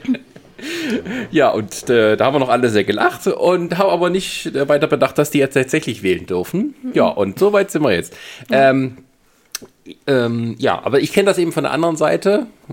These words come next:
Speaker 1: und, ähm, ich fand das dann auch immer interessant, dass es halt auch Leute gab, die selbst zu einem Praktikum sich so, so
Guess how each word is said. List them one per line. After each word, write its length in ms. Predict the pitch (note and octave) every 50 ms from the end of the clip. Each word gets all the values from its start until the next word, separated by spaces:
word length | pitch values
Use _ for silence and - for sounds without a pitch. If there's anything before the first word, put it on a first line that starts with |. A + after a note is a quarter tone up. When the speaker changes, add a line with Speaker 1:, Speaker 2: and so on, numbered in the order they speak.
| - -
Speaker 1:
und, 540 | C3+ B2 B2 B2 B2 B2 B2 A#2 - - - -
ähm, 840 | A2+ A2 A2 A2 A2 A2 A2+ A2+ A2+ A2+ A2 A2 A2+ A2+ A2+ A2 G#2 _ - - - - - - - - _ _ -
ich 100 | - -
fand 200 | C#3+ D3 E3 E3
das 80 | C#3+
dann 140 | C#3 C#3 B2+
auch 180 | B2 A#2+ A#2 B2+
immer 180 | C3 B2+ B2+
interessant, 460 | - A#2 - A2+ - - C3 C#3 D3+
dass 160 | D#3 D3 - B2
es 140 | A2 -
halt 160 | B2 A#2 G2+ -
auch 180 | G#2+ A2+ -
Leute 260 | - G2+ G#2 - - -
gab, 380 | - G2+ G2+ B2 D3 D3 -
die 120 | - A2+ G2+
selbst 340 | G#2+ A2+ A#2+ - - - -
zu 60 | A#2+
einem 320 | A2+ A2 A2 G#2 G2+ - - -
Praktikum 600 | - C3 B2+ - - - B2 - B2 A#2+ B2+ A#2+
sich 220 | A2+ A2 G2+ -
so, 100 | - A2
so 1080 | G#2 G2+ G2+ A2+ D3+ F3+ G3 A#3+ A#3+ A3 A3 G#3 F#3+ E3 D#3 D#3 D#3 E3 E3+ F3+ F#3+